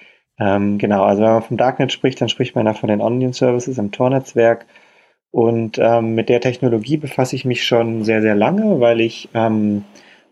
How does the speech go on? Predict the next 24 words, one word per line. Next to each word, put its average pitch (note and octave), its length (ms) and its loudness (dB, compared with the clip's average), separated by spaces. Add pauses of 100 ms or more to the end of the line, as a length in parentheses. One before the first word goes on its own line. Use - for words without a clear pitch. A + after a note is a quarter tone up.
(120)
einen G#2+ 360 0
Hintergrund B2 800 2
auch A2+ 340 2
in A2+ 260 -4
I-T-Sicherheit A#2+ 1000 0
habe, D#3+ 520 2
aus - 120 -2
einer A2 120 2
journalistischen C3+ 480 0
Perspektive. D3+ 920 -2 (840)
Aber D3 540 2
ich C3 160 0
habe, A2 140 -2 (140)
äh, A#2 60 -2
unter A2 320 0
anderem A2 300 0
auch G#2 280 0
drei G2 220 0
Jahre G#2 240 2
lang G2+ 260 0
gearbeitet G#2 540 0
bei G#2 120 2
der G2+ 100 0
Menschenrechtsorganisation G#2 1000 -2